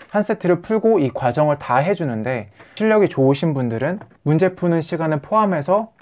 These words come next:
두 시간이면 끝내는 분들도 있는데, 문제를 좀 많이 틀리시는 분들은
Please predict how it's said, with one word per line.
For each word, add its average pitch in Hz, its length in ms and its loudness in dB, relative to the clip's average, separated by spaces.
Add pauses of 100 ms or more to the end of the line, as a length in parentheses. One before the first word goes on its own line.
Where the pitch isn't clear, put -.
(220)
두 151 140 -2
시간이면 147 600 0 (160)
끝내는 196 480 0
분들도 117 360 -4
있는데, 104 460 -8 (440)
문제를 175 360 4
좀 170 120 0
많이 139 320 2
틀리시는 196 540 -2
분들은 117 420 -4